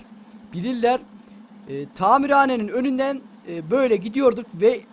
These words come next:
e, yine teker patlamaz zannettim ama patladı işte arka teker. Allah Allah.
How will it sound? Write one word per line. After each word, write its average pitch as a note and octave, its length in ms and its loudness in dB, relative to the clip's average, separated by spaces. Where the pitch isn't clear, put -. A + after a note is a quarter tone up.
e, F3 60 -6
yine F3 520 0
teker C4 300 0
patlamaz C4+ 500 0
zannettim A#3 840 -4
ama B3+ 380 0
patladı A#3+ 380 0
işte A#3 160 -2
arka A3 240 0
teker. A3 340 -4
Allah G#3+ 220 -2
Allah. G3+ 600 0